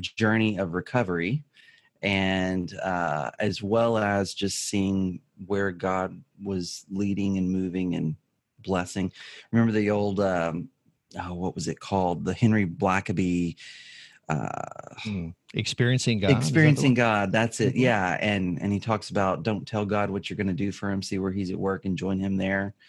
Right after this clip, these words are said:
Speaker 2: Yes.
Speaker 1: Um, that was part of it. Uh, so yeah, about three years ago now, I, I left, uh, pastoral ministry and started doing this full time.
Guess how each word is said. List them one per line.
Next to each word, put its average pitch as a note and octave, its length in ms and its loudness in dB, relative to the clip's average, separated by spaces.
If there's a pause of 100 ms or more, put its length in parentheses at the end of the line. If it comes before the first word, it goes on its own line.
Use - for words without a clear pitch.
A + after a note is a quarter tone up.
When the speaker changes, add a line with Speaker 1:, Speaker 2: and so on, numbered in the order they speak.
(320)
Speaker 2:
Yes. F#2+ 320 2
Speaker 1:
Um, F2+ 340 -2 (180)
that A2+ 240 0
was A2 180 -2
part F#2 320 0
of D#2+ 120 -2
it. C2 280 -10 (240)
Uh, F2 340 0 (560)
so - 220 -4
yeah, A#2+ 260 2
about G2 280 0
three B2+ 260 2
years A2+ 280 2
ago G2 240 0
now, F#2+ 400 0
I, F2 280 0 (720)
I F2 220 0
left, F#2+ 440 -2 (120)
uh, F#2 280 0
pastoral F#2+ 420 -2
ministry A2+ 480 2
and E2 280 0
started F#2 340 -4
doing G2+ 200 0
this G2+ 140 -4
full - 180 -4
time. A2+ 300 -4